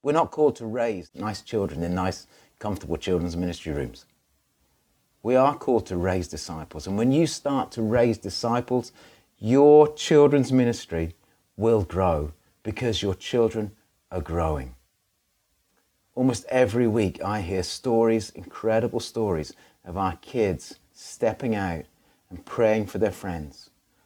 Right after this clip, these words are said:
or showing acts of kindness to people in school. And our kids are growing, and our kids' ministry is growing. And your kids are exactly the same as my kids. Our kids aren't angels. Our kids are just like yours.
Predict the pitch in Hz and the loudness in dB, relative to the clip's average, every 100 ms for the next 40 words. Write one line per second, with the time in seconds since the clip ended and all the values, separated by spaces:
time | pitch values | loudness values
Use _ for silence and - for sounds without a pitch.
0 | _ - 90 - 135 120 104 104 - - | _ -10 -6 0 2 2 -2 -6 -10 -16
1 | 85 - 107 107 87 76 - - - 104 | -16 -14 -8 -6 -6 -8 -14 -20 -10 -8
2 | 98 92 87 - - 78 71 65 _ _ | -6 -6 -6 -8 -10 -8 -8 -10 _ _
3 | _ _ _ _ _ _ - 104 101 92 | _ _ _ _ _ _ -14 -6 -6 -6
4 | - 113 98 92 90 95 87 82 82 _ | -4 -4 -2 -8 -4 -4 -4 -8 -12 _
5 | _ _ 90 85 - - 95 87 82 73 | _ _ -8 -8 -8 -6 -4 -4 -6 -8
6 | - 73 71 - 71 69 64 _ _ _ | -10 -12 -12 -14 -16 -16 -18 _ _ _
7 | _ _ _ _ _ _ _ 104 101 98 | _ _ _ _ _ _ _ -4 -2 2
8 | 131 143 120 95 87 82 - _ _ _ | 4 4 2 -4 -4 -6 -18 _ _ _
9 | _ 87 - - 113 101 123 104 101 104 | _ -14 -12 -10 -8 -6 -6 -6 -6 -8
10 | 95 90 85 80 - 80 69 107 107 120 | -8 -8 -10 -12 -10 -12 -10 -8 -8 -6
11 | 120 107 98 95 - 101 95 101 - _ | -4 -4 -4 -6 -6 -8 -8 -10 -14 _
12 | _ _ _ _ _ _ _ _ _ _ | _ _ _ _ _ _ _ _ _ _
13 | - 117 120 98 90 - 98 90 - 95 | -8 -8 -6 -6 -6 -10 -10 -10 -10 -12
14 | 76 78 69 64 - | -12 -12 -14 -16 -20